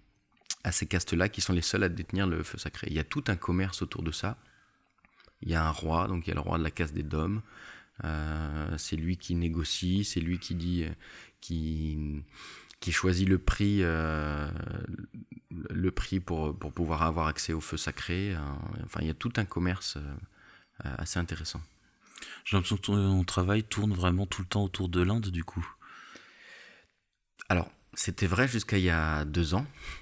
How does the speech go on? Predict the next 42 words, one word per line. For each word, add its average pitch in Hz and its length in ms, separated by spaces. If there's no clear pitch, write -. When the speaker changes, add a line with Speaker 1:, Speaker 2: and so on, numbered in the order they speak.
Speaker 1:
et 95 80
puis 90 120
c'est - 120
un 87 80
petit - 120
peu 92 140
com-, 92 180
plus 101 160
compliqué 92 400
avec 87 120
le 90 100
covid, 98 360
Speaker 2:
Ouais. 117 60
Speaker 1:
donc 95 240
j'ai 92 140
fait 107 160
des 95 120
sujets, 90 380
euh, 82 480
j'ai 95 160
fait 104 120
d'autres 98 360
sujets, 95 440
euh, 87 380
plus 101 240
en 95 100
Europe, 90 400
on 82 160
va 82 100
dire. 87 300
Euh, 78 1300
soit 104 260
pour 101 140
des 95 100
piges, 98 300
alors 82 200
là, 85 80
c'est - 140
des 80 100
sujets 80 320
très - 180
rapides, 95 460